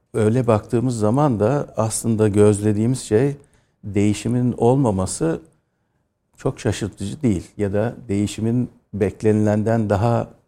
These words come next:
e, ağır gerçekleşiyor olması bence şaşırtıcı değil. E, neden bunu söylüyorum? Çünkü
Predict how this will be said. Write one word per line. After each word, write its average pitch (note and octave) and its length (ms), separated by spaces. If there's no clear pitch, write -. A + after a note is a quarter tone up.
e, G2 40
ağır G#2 640
gerçekleşiyor F2 760
olması F2 580
bence G2+ 300
şaşırtıcı G#2 600
değil. F2 240
E, E2+ 560
neden A2 420
bunu F#2 160
söylüyorum? F#2+ 640
Çünkü A#2 420